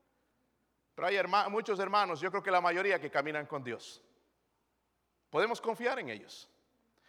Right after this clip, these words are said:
Podemos pedir consejo de ellos. ¿Están conmigo, hermanos? ¿No sabe por qué no lo hacemos? Porque estamos durmiendo espiritualmente. Eh, más adelante en el vers-, el capítulo dos, miren el versículo ocho,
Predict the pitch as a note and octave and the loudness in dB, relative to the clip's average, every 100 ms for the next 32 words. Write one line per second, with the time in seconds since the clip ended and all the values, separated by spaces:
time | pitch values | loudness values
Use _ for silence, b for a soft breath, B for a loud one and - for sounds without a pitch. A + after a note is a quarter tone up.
0 | b - G#3 A#3+ - A3+ A#3 - A3+ G#3+ | b 2 4 4 4 4 4 2 2 6
1 | C#4 B3+ D3+ B2 G#2 E2+ - - _ _ | 6 6 4 2 0 -6 -16 -20 _ _
2 | _ _ _ _ - A#3 B3 D4 C#4+ F3 | _ _ _ _ -8 -6 0 2 2 2
3 | G3 - - - b b b b b - | -2 -12 -16 -20 b b b b b 0
4 | D3+ A#3+ A#3 A3+ A3+ A3+ G#3+ A3 A#3 A#3 | 6 8 8 6 6 8 8 6 2 2
5 | A3+ G#3 F#3+ A#3 A3 F#3 F#3+ F#3 G#3+ G#3+ | 0 0 2 4 4 4 4 4 2 4
6 | A3 B B E3+ - G#3 F#3+ F#3 A3 G#3 | 4 B B -2 0 0 -2 6 10 10
7 | G3 G3+ G#3 - C3+ - b b b - | 8 2 2 0 -6 -6 b b b 2
8 | E3+ E3 D#3+ - F3+ G#3+ A3+ G3 G#3 A3+ | 6 6 4 4 6 8 6 6 4 4
9 | G3+ F3+ E3 E3+ - E3+ D3+ F3+ G#3+ G#3+ | 2 0 0 0 -2 -4 -2 -2 -2 -4
10 | G3 F3 F#3+ A3 G#3+ - F3+ G3+ F#3+ E3 | -2 2 6 6 4 -2 -4 -2 -2 -2
11 | D#3+ G3 E3+ G3 - D#3 - | -4 -6 0 0 0 -4 -4